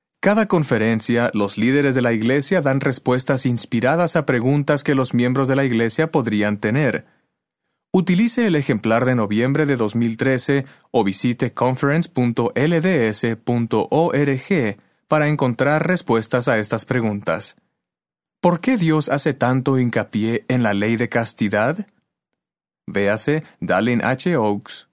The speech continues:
"No tendrás dioses ajenos". ¿Cómo podemos acercarnos más a Dios? Véase Terence M. Vinson, Acercarse más a Dios.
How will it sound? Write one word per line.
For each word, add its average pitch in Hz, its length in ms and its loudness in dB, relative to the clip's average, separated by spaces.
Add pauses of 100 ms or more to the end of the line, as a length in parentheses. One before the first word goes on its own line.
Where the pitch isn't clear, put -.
(120)
"No 117 320 -2
tendrás 127 560 0
dioses 107 520 -2
ajenos". 104 680 -6 (760)
¿Cómo 240 280 2
podemos 131 460 2
acercarnos 113 760 0
más 117 300 0
a 123 100 0
Dios? 120 480 -2 (720)
Véase 113 600 -2 (200)
Terence 113 500 0
M. 117 280 0
Vinson, 123 580 -2 (540)
Acercarse 139 800 -2
más 127 300 0
a 139 60 0
Dios. 92 460 -6